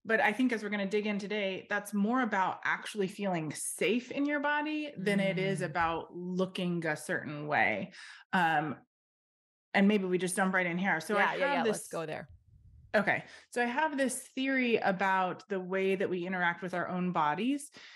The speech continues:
Speaker 1: And I, I've been calling it the harm reduction theory. I don't know if that's a great use of that term, but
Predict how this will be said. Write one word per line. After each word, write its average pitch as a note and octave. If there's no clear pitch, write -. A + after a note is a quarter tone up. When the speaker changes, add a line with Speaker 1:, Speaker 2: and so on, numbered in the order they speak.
Speaker 1:
And F#3
I, E3+
I've G#3
been G#3+
calling A3+
it G3
the F3+
harm F3
reduction D#3+
theory. D#3+
I -
don't E3+
know E3
if D#3
that's D#3
a E3
great E3+
use F#3
of F3
that F3+
term, F#3
but G3+